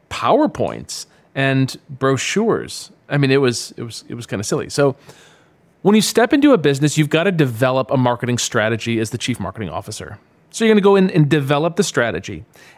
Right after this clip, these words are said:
And at the beginning, like I said, there's a lot of stuff. I just kinda see this. Close your eyes and kinda visualize, unless you're driving, don't. Um, you kinda, like, look at a client, and in front of you, when you step in, is on the floor all of the different stuff that they've got, all the different tools, all the techniques,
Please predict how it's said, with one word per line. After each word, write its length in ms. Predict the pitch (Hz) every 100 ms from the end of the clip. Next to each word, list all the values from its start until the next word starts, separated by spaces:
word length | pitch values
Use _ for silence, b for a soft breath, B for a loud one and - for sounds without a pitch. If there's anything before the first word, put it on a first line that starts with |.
| -
And 120 | 165
at 120 | 208
the 80 | 294
beginning, 600 | 294 240 175 170 135 147
like 220 | 139 156
I 60 | 214
said, 200 | - 180
there's 100 | 170
a 60 |
lot 280 | 147 143 196
of 60 | 233
stuff. 280 | 170 151 -
I 80 | 160
just 180 | 254 -
kinda 140 | 214
see 160 | - 135
this. 140 | 110
Close 220 | - 196
your 120 | 160
eyes 160 | 107 120
and 60 | 131
kinda 140 | 131
visualize, 600 | 127 120 113 101 107 - _
unless 200 | 113 120
you're 60 | 123
driving, 280 | 92 95 104
don't. 220 | 104 104 - B B B B
Um, 280 | 127 123 - -
you 100 | 180
kinda, 200 | 214 196
like, 200 | 156 151
look 160 | 185
at 80 | 185
a 60 | 160
client, 420 | 190 190 185 -
and 140 | 156 170
in 100 | 151
front 360 | - 190 254
of 260 | 226 139 - -
you, 480 | 131 135 139 123 135
when 180 | 151
you 60 | 151
step 360 | - 175 165 262
in, 180 | 180
is 120 | 135 123
on 200 | 156 269
the 80 |
floor 340 | - 190 156 -
all 200 | 156 254
of 100 | 202
the 60 |
different 320 | 175 202 156 110
stuff 600 | - - - 156 - -
that 140 | 120
they've 160 | 104 -
got, 220 | 80 67
all 100 | 160
the 100 | 233
different 360 | 233 180 117
tools, 360 | - 156 156 104
all 120 | 117
the 80 | 214
techniques, 720 | - 175 190 202 131 - -